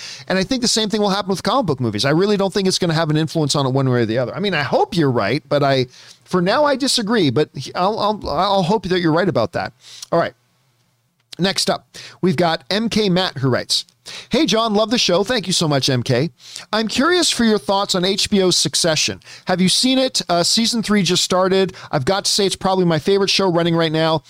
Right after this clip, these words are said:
Such amazing writing and some of the best characters I've ever seen. I've only seen three episodes.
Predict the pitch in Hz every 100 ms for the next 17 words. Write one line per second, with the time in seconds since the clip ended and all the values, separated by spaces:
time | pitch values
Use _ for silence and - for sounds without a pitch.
0 | - - 233 233 226 214 202 196 170 170
1 | 170 170 175 143 202 202 170 180 175 -
2 | 180 180 175 170 - 147 143 139 - 196
3 | 190 185 - - 160 180 214 208 - 196
4 | 175 185 175 139 127 - 110 - -